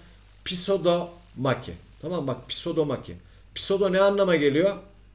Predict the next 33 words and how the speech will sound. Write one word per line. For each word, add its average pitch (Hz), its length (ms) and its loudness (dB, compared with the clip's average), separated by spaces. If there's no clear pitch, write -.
Ö 113 100 -4
S 127 140 -4
Y 131 60 0
M 135 80 0
geçmiş 131 300 -2
yıllarda 135 300 0
antropojenin 143 720 -4
ne 143 60 -2
anlama 139 320 -2
geldiğini 135 420 0
sordu. 147 500 0
Alan 139 240 6
sınavında 113 480 -4
sordu 95 360 -6
gerçi. 95 440 -6
Pisodo 190 340 2
ne 180 40 2
anlama 139 340 0
geliyor 117 280 0
arkadaşım? 113 520 -8
Yalancı 127 580 -2
anlamına 98 480 -4
geliyor. - 240 -10
Tabii 131 200 -2
ki 127 120 -8
burada 131 180 0
yalan 123 260 2
söylüyor 120 380 -2
anlamında 135 460 -4
değil 120 200 0
o. 87 160 -6
Nedir? 156 300 -2
Hocam 127 280 -2